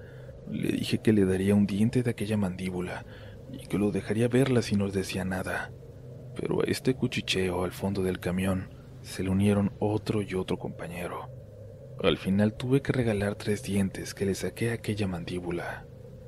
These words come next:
Llegando a casa le conté emocionada a mi madre de aquello, y con cierto recelo, dejó que colocara al chimuelo,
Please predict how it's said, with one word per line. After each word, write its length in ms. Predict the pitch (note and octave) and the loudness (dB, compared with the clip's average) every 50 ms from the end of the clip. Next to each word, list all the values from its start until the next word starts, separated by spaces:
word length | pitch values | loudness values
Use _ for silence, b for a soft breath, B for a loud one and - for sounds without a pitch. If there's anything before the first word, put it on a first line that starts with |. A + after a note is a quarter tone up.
| - - - - - - - - - - | -14 -14 -14 -14 -16 -16 -14 -14 -8 -4
Llegando 380 | - - G2+ - - G2+ A#2+ B2 | -2 -2 -2 0 0 2 2 2
a 60 | A#2+ | 4
casa 300 | - G#2+ G2+ A2 - B2+ | 6 6 4 6 6 4
le 120 | G#2+ G#2 G2+ | 4 4 4
conté 300 | - F#2 G2+ - - G#2+ | 0 -2 -2 2 4 4
emocionada 580 | A2+ B2 B2+ - - G#2 G2 G2+ G#2+ G#2+ G#2+ | 6 6 4 4 2 2 2 4 2 2 2
a 40 | G#2+ | 4
mi 120 | G#2 F#2+ | 4 4
madre 360 | F#2+ G2 G2+ G#2 G#2+ G2+ G2+ F#2 | 6 6 6 6 6 4 2 0
de 80 | F#2 | -2
aquello, 460 | F2+ - - G2+ G2 F#2 F#2+ E2 - B B B B B B B B B - - - | -4 0 2 2 2 2 0 -4 -6 B B B B B B B B B -16 -6 -4
y 80 | - A2 | -4 -2
con 180 | - - G2 G2+ | 0 2 0 2
cierto 300 | - C3 B2 C3 - D3 | 4 2 4 4 4 2
recelo, 580 | B2 A2 - - A2+ A2 G#2 F2+ - - - - - - - - - - - - - - | 2 2 0 -2 0 0 0 -2 -4 -6 -10 -12 -14 -16 -16 -16 -16 -16 -16 -16 -10 -6
dejó 240 | - - - - - | -4 0 2 4 6
que 140 | - D3+ D3 | 6 6 8
colocara 680 | - C#3 B2 A2 G#2 - - A2 A2 A2 G#2+ G#2+ - - | 10 10 10 10 8 4 2 2 4 4 2 2 0 -2
al 260 | - G#2 G2 F2+ E2+ - | -2 -2 -2 -2 -4 -6
chimuelo, 600 | - - G2 G#2 A#2 A#2+ G#2+ F2+ - - - | -4 0 4 6 8 8 6 6 2 -4 -8